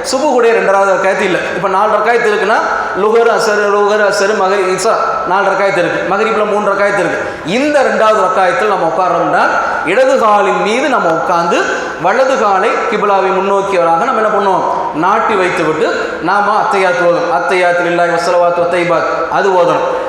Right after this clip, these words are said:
நபிகள் நாயகம் ஸல்லல்லாஹு அலைஹி வஸல்லம் மீது ஸலவாத், அல்லாஹும்ம ஸல்லி அலா முஹம்மத் அது ஓதணும். இது ஓதி முடிச்சோடனே மூணாவது ரக்காயத்துக்கு நம்ம எந்திரிக்கிறோம். மூணாவது ரக்காயத்து எந்திரிச்சு நின்ன உடனே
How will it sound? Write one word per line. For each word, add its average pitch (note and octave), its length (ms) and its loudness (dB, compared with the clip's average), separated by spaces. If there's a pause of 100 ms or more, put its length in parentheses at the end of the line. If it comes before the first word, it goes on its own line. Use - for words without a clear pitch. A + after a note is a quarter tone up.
(100)
நபிகள் A3 280 0
நாயகம் F#3+ 380 0
ஸல்லல்லாஹு G3 40 2
அலைஹி F#3+ 160 2
வஸல்லம் F3+ 220 -2
மீது F3+ 140 0 (120)
ஸலவாத், F#3 300 2 (140)
அல்லாஹும்ம F#3+ 440 0
ஸல்லி F3+ 140 0
அலா F3+ 120 0
முஹம்மத் F3+ 720 -2
அது G#3 180 2
ஓதணும். G3+ 680 0
இது A#3 340 0
ஓதி A#3 140 4
முடிச்சோடனே F#3 480 0 (160)
மூணாவது A3 300 2
ரக்காயத்துக்கு F#3 380 0
நம்ம G3 220 0
எந்திரிக்கிறோம். F3+ 400 -2 (380)
மூணாவது C4+ 400 2
ரக்காயத்து A3 380 0
எந்திரிச்சு G#3 400 -2
நின்ன A3 180 0
உடனே F3 440 0